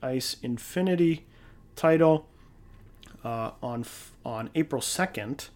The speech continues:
Asahi defeated Ibuki Hoshi to become the number one contender to the Ice Infinity title. And, uh, just today,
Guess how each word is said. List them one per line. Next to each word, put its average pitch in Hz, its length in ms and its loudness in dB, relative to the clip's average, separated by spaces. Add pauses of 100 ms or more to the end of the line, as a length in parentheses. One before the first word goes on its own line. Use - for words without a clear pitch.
(460)
Asahi 139 480 2
defeated 156 600 4
Ibuki 131 500 0
Hoshi 131 640 0 (100)
to 127 140 -6
become 139 540 0
the 123 100 -2
number 143 440 4
one 127 360 -4
contender 139 920 0 (540)
to 135 180 0
the 120 280 -2 (120)
Ice 127 420 -4
Infinity 117 560 -6
title. 117 600 -8
And, 117 500 -6 (220)
uh, 107 180 -6
just 127 320 -6
today, 107 440 -8